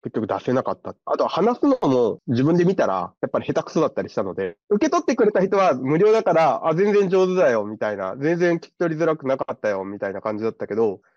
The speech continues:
多分自分で聞くと厳しくて、これを、あの、ユーデミーに載せんのかってなると、途方もない壁みたいなのを感じて、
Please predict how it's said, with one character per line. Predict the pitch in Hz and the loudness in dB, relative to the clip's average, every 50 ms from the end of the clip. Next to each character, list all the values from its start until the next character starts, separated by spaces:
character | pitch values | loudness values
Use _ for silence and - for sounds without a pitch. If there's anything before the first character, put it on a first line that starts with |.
| _ - | _ -2
多 | 214 | -2
分 | 170 147 | 0 0
自 | 143 190 | 2 2
分 | 202 262 254 233 | 4 4 4 2
で | 269 | 0
聞 | - - - | -2 -4 -4
く | 262 226 | -4 -2
と | - 208 185 160 113 - - - | 0 2 2 2 0 -2 -4 -2
厳 | - 214 220 214 208 | 0 2 2 2 0
し | - - | 0 -4
く | - 208 139 | -6 -6 -2
て、 | - 123 123 113 - - | 0 0 0 0 0 0
こ | 226 214 | 2 4
れ | 214 214 | 4 4
を、 | 214 214 190 165 139 127 - - | 4 4 4 4 4 2 0 0
あ | - 151 147 147 | -2 0 2 2
の、 | 147 147 143 143 | 4 4 4 4
ユ | 151 190 233 220 | 2 2 2 2
ー | |
デ | 180 170 160 | 2 2 2
ミ | 156 | 2
ー | 147 | 2
に | 147 139 131 | 0 0 0
載 | 135 135 | -2 0
せ | - 196 190 | 0 0 2
ん | 180 | 2
の | 165 135 | 0 0
か | 127 123 | -2 -4
っ | - | -4
て | - 131 | -4 -2
な | 139 147 143 | 0 0 0
る | 147 143 | 0 0
と、 | - 196 196 160 131 107 - - | 0 0 2 2 2 0 0 -2
途 | - 170 | -2 0
方 | 151 185 185 | 2 2 2
も | 190 185 180 | 2 4 4
な | 185 185 170 | 4 4 4
い | 147 120 - - | 4 2 0 -4
壁 | - - 135 131 139 143 147 | -6 -4 -2 0 2 2 2
み | 151 147 | 2 2
た | 151 123 | 2 0
い | 113 | 0
な | 107 98 | 0 -2
の | 98 98 95 | -6 -8 -10
を | |
感 | - - 113 113 117 | -8 -6 -6 -6 -6
じ | 110 117 | -6 -4
て、 | - 151 151 135 107 98 - - | -2 0 2 2 0 0 -2 -6